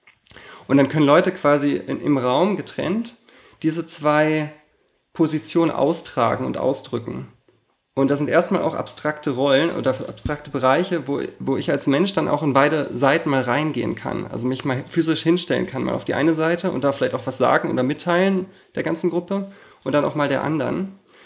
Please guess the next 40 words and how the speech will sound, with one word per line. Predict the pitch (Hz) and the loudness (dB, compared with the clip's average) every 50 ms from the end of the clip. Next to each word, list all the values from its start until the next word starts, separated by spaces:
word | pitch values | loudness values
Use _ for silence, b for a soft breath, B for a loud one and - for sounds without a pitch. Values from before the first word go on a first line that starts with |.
| B B B B B B B B B - | B B B B B B B B B 2
Und | 139 151 | 6 6
dadurch | 151 156 175 170 | 6 6 6 2
können | - 180 175 170 | 0 0 2 2
diese | 160 147 151 143 | 2 0 -2 -2
Themen | - - 180 185 185 185 | -2 0 2 2 4 4
in | 170 143 | 2 0
Bewegung | 147 139 120 139 151 180 180 170 143 127 | 0 0 2 2 2 2 2 2 0 0
kommen | 117 - - 123 110 107 107 107 107 - | -2 -4 -4 -4 -2 -2 -4 -6 -4 -2
und | 131 131 - - - - | -2 -2 -2 -4 -8 -4
auch | - - 135 - | -4 -4 -2 0
wieder | 175 147 151 143 139 135 135 - - - | 0 2 4 4 4 4 2 0 -4 -6
in | - 127 143 - | -2 -2 -2 -2
Kontakt | 151 139 - 165 170 - - - | -2 -6 -4 -4 -4 -4 -4 -8
gebracht | - - - 117 113 113 - - | -8 -4 -2 -2 -2 -2 -2 -4
werden, | - - - - - 127 127 127 | -2 -2 -2 -2 -4 -2 2 4
weil | 139 151 | 6 6
man | 160 160 151 135 | 6 6 4 2
sich | 147 139 | 0 -2
dann | - 147 135 | -2 -2 0
eben | - - 143 | 0 0 0
auch | - - - | -2 -2 -4
zuhört | - - 196 190 180 139 131 120 120 | -4 0 0 0 2 4 2 2 2
und | - 123 | 2 -2
sieht, | 117 131 139 - | -2 -2 -4 -2
aha, | 78 135 131 135 156 175 156 | -2 -4 -2 0 0 0 0
die | 127 - | 0 0
andere | - 135 131 127 | 0 0 0 2
Seite | 131 131 135 131 131 | 2 0 0 0 -2
hat | 131 | -2
ja | 139 - - | 0 0 2
auch | 175 180 | 0 0
sinnvolle | - - 139 131 - 147 135 117 | 0 -2 -2 -2 0 -2 0 0
Argumente | 107 117 117 123 123 127 127 123 - - 131 | 0 0 0 0 0 0 -2 -4 -4 -6 -4
und | 127 127 - | -4 -4 -4
Erfahrungen | - 139 - - - 135 139 143 139 - 139 127 123 117 | -6 -8 -4 2 4 6 6 6 4 2 0 0 0 0
und | - - 123 113 113 - b b b b b b - | -2 -2 -4 -4 -6 -8 b b b b b b -2
Gründe | 139 131 151 175 185 143 120 127 151 185 190 190 - B B B B B B B B B B - | 2 2 4 4 4 4 2 2 2 0 -2 -6 -10 B B B B B B B B B B 0
und | 156 160 160 | 0 2 2
eben | 180 156 147 143 | 2 2 2 2
auch | - 131 147 156 147 190 | 2 2 0 0 -2 -6